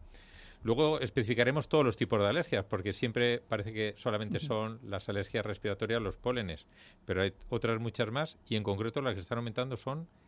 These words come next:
Speaker 1: las alergias alimentarias. Cada vez vemos más alergias a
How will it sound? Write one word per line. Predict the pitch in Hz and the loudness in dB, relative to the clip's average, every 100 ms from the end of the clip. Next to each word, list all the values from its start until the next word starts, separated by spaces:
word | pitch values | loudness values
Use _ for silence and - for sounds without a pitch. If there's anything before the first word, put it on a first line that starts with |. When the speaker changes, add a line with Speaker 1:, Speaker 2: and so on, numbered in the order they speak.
| _ - | _ -6
Speaker 1:
las | 98 92 - | -2 -2 -2
alergias | 92 101 - 156 | -2 -4 -4 -2
alimentarias. | 120 98 85 78 165 123 78 - - _ - - | 0 0 -4 -2 0 0 -4 -10 -20 _ -20 -8
Cada | - 101 104 | 2 2 4
vez | 127 | 0
vemos | 127 131 110 | -2 -4 -4
más | 127 143 113 | -2 0 0
alergias | 117 117 135 127 113 | 0 0 -4 -4 -4
a | 101 | -2